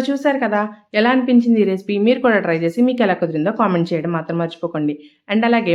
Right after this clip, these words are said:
మన ఛానల్ని సబ్స్క్రైబ్ చేసి all నోటిఫికేషన్ని on చేయండి. And అలాగే మన వీడియోకి ఒక లైక్ చేయండి. మీరు all నోటిఫికేషన్ కనుక on చేసినట్టయితే మనం చేసే ప్రతి వీడియో మీ వరకు ముందుగా వస్తుంది. So ఏమాత్రం మిస్ చేయకుండా all నోటిఫికేషన్ on చేయండి. And అలాగే మన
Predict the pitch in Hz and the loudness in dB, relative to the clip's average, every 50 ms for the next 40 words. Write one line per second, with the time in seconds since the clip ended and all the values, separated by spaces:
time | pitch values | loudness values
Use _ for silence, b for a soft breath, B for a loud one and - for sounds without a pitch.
0 | 170 165 160 170 170 202 220 247 262 254 269 269 262 269 - 269 247 - 247 233 | 0 0 -2 -4 -2 -2 0 0 0 0 0 -2 -2 -2 -4 -4 -2 0 -2 -2
1 | 214 226 226 220 208 - 185 196 202 202 196 202 - - 170 170 190 190 220 220 | -2 0 -2 -2 -2 -2 -2 0 0 0 -2 -2 -4 -6 -6 -4 -4 -4 -4 -2
2 | 208 196 180 170 170 170 156 151 147 147 147 143 - B B B B B B B | -2 -2 -2 -2 -4 -4 -4 -4 -4 -4 -6 -6 -10 B B B B B B B
3 | - 175 180 180 156 170 170 170 170 170 233 302 302 - 208 208 208 196 175 160 | -10 -8 -6 -4 -2 -2 -2 -2 -2 0 -2 -2 -2 -2 -2 -2 0 0 0 0
4 | 147 156 170 - 285 285 294 226 196 165 - - - 175 156 147 147 147 - B | 0 0 0 0 0 -2 0 0 0 0 0 -4 -6 -4 -4 -4 -4 -6 -10 B
5 | B B B B - 247 269 285 269 269 277 285 277 - 254 240 233 208 208 - | B B B B -2 0 2 4 4 4 2 2 0 0 -2 -2 -2 -2 -2 -2
6 | 202 190 185 175 170 170 170 165 170 175 175 180 180 185 170 156 - 151 147 151 | -2 -2 -2 -2 -2 -2 -2 -2 -2 -2 -2 -4 -4 -4 -4 -4 -4 -6 -4 -2
7 | 160 160 170 180 202 233 254 254 247 220 214 196 202 190 196 190 240 233 214 202 | -2 -2 -2 0 0 0 0 0 0 0 -2 -2 -2 -2 -2 0 0 0 0 0
8 | 190 170 160 160 214 294 - B B B B B B - 226 233 226 220 226 170 | 0 0 0 0 -2 -2 -2 B B B B B B -2 -2 0 2 2 2 0
9 | 170 - 269 285 262 220 190 175 170 180 175 175 175 175 - 160 147 147 147 - | 0 0 2 2 4 4 4 4 2 2 2 0 -2 -4 -4 -2 -2 -2 -2 -4
10 | B B B B _ _ _ _ - 233 285 381 381 - - - - 208 208 208 | B B B B _ _ _ _ 0 0 2 0 -2 -6 -12 -6 -2 0 2 2
11 | 202 196 196 202 196 190 190 190 - 185 180 175 185 185 233 262 226 185 180 175 | 2 0 0 -2 -2 -2 -4 -4 -2 -4 -2 -2 0 0 0 2 2 0 0 0
12 | 170 170 - - 165 165 - 180 170 165 165 165 190 185 180 202 247 - - 190 | -2 -4 -4 -6 -8 -6 -4 -2 -2 -2 -2 0 -2 0 0 2 0 0 0 -2
13 | 185 180 175 160 160 156 156 165 170 190 | -2 0 0 0 -2 -2 -2 -2 -2 0